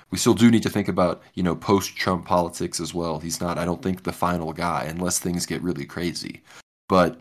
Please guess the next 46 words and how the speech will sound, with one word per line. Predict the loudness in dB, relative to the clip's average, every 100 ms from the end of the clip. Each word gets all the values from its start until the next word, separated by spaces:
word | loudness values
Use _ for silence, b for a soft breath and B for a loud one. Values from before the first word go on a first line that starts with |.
| _ -12
the | 0 4
overall, | 4 6 6 6
like, | 2 0
these | -2 0
two | 0
conflicts | 2 2 2 -2 -4
are |
just | -4 -2
so | 0 0
intertwined, | 0 -4 -2 -4 -4 -4
both | -2 -4 -4
because | -4 -4 -4
of | -4
the, | -6
you | -6 -6
know, | -6
ethnic | -6 -6 -4
Jewish | -2 -2 -4
connection, | -8 -8 -8 -8 -6
the | -6
religious | -6 -8 -10
connection, | -10 -10 -8 -8
and | -4 -4
just | -6 -8
the, | -10 -12 -8
just | -8 -6
the |
geographical | -4 -4 -2 0 0 -2 -10 -10 _ -6
proximity. | -4 -2 0 0 0
They're | -2
not | -4 -2
that | -4 -2
far | -2 -2
from | -4 -6
one | -6
another, | -6 -6
just | -6 -6
a | -6
Black | -2 -2 -2
Sea | -2 -2 -2
away. | -4 -8 -10 _ b b _ -6
And | 0 0 0 -6 -12 _ -4
all | 2 2
of | 2
this | -2 -2
region, | -2 -2 -4 -8